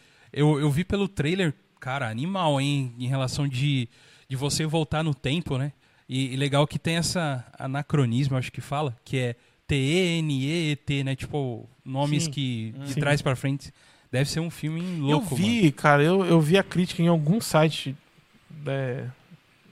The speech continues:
Speaker 2: da, da internet e que eu não vou lembrar agora, que faz um tempinho já,
Speaker 1: Uhum.
Speaker 2: mas os caras meteram o pau, velho. Os caras não gostaram, não.
Speaker 1: Não
Speaker 2: Mas eu vou
Speaker 1: gostaram?
Speaker 2: assistir, eu prometo que esse ano ainda eu vou assistir.
Speaker 1: Pô, maneiro.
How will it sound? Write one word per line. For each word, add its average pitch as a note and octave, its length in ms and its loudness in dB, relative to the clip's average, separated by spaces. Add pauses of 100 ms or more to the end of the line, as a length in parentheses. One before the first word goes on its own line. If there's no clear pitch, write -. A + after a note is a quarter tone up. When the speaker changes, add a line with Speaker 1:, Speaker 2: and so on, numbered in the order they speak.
Speaker 2:
da, B2 360 -2
da C3 160 0
internet C3+ 640 2
e C#3+ 220 0 (240)
que - 60 -4
eu C#3 40 0
não C3+ 80 2
vou C3+ 100 4
lembrar C3 260 2
agora, B2+ 260 2
que - 80 -18
faz B2+ 180 -2
um C3+ 120 -6
tempinho C3 460 -2
já, C3 200 4
Speaker 1:
Uhum. A#2+ 240 -4 (260)
Speaker 2:
mas B2+ 140 0
os - 140 4
caras C3+ 220 2
meteram D3 260 0
o - 20 -6
pau, D#3+ 340 4
velho. - 240 -4 (1200)
Os - 80 -18
caras B2+ 200 -2
não B2+ 60 0
gostaram, G#3 360 4
não. C4 80 6
Speaker 1:
Não D#3+ 100 8 (260)
Speaker 2:
Mas G#3+ 120 12
eu A#3+ 80 12
vou A3+ 100 12
Speaker 1:
gostaram? B3 180 10
Speaker 2:
assistir, E3 220 8
eu C3+ 100 12
prometo F#3+ 460 10
que - 120 2
esse B3 340 8
ano C4 300 12
ainda C4+ 540 10 (120)
eu G3+ 160 0
vou G3+ 140 -4
assistir. - 380 -10 (920)
Speaker 1:
Pô, A#2 200 -4
maneiro. A2+ 420 -4